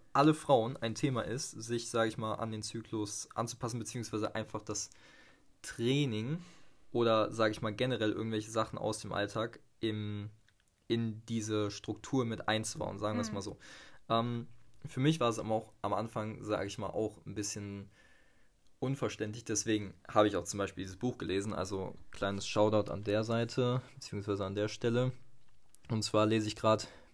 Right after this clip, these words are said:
Speaker 1: Period von Hannah Felgrim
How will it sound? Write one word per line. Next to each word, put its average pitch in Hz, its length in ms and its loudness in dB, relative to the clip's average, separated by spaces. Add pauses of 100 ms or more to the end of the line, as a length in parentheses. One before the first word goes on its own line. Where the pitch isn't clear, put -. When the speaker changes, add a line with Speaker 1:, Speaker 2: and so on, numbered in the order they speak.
(320)
Speaker 1:
Period 170 500 6
von 110 380 0 (260)
Hannah 151 440 6 (1400)
Felgrim 151 680 6